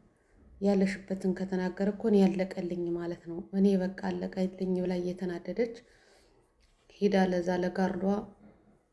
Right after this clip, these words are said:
«የእርግብ ፍቅረኛ ፖሊስ ጣቢያ ገብቷል፣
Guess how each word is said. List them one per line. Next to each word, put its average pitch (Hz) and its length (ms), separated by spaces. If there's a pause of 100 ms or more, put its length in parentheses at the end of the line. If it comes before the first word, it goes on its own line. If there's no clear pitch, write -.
(160)
«የእርግብ 196 760 (160)
ፍቅረኛ 214 440 (1200)
ፖሊስ 196 300
ጣቢያ 180 280
ገብቷል፣ 185 380